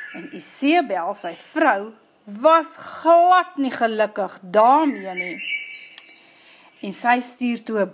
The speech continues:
boodskapper na Elia toe, om vir hom te sê, "Mag die gode my doodmaak, as ek nie teen môre hierdie tyd jou siel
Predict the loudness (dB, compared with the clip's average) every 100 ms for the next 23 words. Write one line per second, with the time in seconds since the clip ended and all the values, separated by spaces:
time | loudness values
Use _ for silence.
0 | -2 2 2 0 -2 0 0 2 2 2
1 | 0 2 0 -2 -4 -6 -6 -12 -16 -16
2 | -14 -8 -6 -4 -4 -4 -6 -8 -4 -4
3 | -4 -6 -14 _ _ _ _ _ _ -20
4 | -20 _ -2 2 2 0 -4 -4 -4 -2
5 | 2 2 2 -4 -10 _ _ _ -10 -4
6 | 0 2 2 -2 -6 -6 -6 -8 -8 -8
7 | -20 _ -20 -20 -6 -2 -2 0 -2 -2
8 | -4 -2 0 0 0 -2 0 2 2 0
9 | -4 -10 _ _ 2 2 2 -2 -2 -2
10 | -4 _ _ _ _ _ _ _ _ _
11 | _ _ -18 2 4 4 0 -6 -4 -4
12 | -4 -10